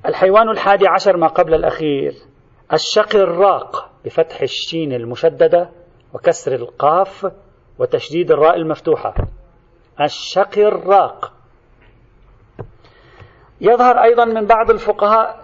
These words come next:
كراهة الشقراق، وطير من الطيور أيضًا.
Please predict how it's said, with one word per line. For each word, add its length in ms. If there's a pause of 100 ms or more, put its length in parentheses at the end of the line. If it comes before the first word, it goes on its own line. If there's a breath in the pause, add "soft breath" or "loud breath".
(160)
كراهة 420
الشقراق، 920 (920)
وطير 1080
من 180
الطيور 420
أيضًا. 260